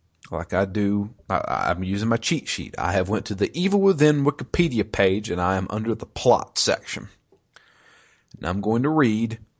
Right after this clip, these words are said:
what is exactly written here. The protagonist of The Evil Within is veteran police detective Sebastian Castellanos. He is aided by his colleagues,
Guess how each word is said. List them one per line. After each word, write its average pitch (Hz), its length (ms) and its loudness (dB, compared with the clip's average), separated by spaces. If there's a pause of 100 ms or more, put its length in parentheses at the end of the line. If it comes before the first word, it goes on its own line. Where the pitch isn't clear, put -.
what 87 140 -2
is 98 240 -2
exactly 101 500 2
written 98 360 -2
here. 78 280 -8 (1800)
The - 60 -8
protagonist 123 760 2
of 131 80 -6
The 131 120 -2
Evil 113 280 -4
Within 110 400 2
is 87 220 -6
veteran 127 440 -4
police 143 520 0
detective 101 580 -2
Sebastian 92 680 0
Castellanos. 95 1040 -2 (580)
He 98 180 -2
is 92 140 0
aided 95 320 0
by 107 160 2
his 123 160 -4
colleagues, 92 720 2